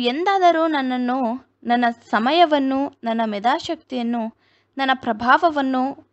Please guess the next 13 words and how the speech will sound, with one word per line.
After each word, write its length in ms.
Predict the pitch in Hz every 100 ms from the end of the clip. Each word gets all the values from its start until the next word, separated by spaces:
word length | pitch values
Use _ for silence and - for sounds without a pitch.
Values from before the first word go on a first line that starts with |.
| _ 233
ಮತ್ತು 300 | 240 233 240
ನನ್ನ 200 | 233 226 -
ಎಲ್ಲವುಗಳನ್ನು 800 | 254 302 320 254 247 226 233 226 233 - _ _ _ -
ಕರ್ತನಿಗಾಗಿ 960 | 277 320 392 370 285 247 240 233 254 - _
ಸಂಪೂರ್ಣವಾಗಿ 920 | 233 233 - 277 311 277 247 220 233
ಪ್ರತಿಷ್ಠಿಸಿಕೊಂಡಿದ್ದೇನೋ 1300 | 226 220 208 269 - 254 240 220 214 202 214 214 233 -
ಎಂಬುದು. 520 | 233 208 214 208 214 - _ _ _ _ - - - _
ಈ 200 | 277 359
ಪ್ರಶ್ನೆಯನ್ನು 580 | 403 330 320 302 285 269
ಸಹ 240 | 262 240 240 254 214
ಸಕಾರಾತ್ಮಕವಾಗಿ 1200 | - 269 247 233 220 - 311 294 262 240 214 233 -
ಉತ್ತರಿಸುವುದಾದರೆ, 1080 | 233 - 277 202 - 254 214 202 196 254 285 285 - _ _ _ _ _ _
ಪ್ರಶ್ನಿಸುವಾತನು 920 | 262 285 - 381 - 311 262 262 254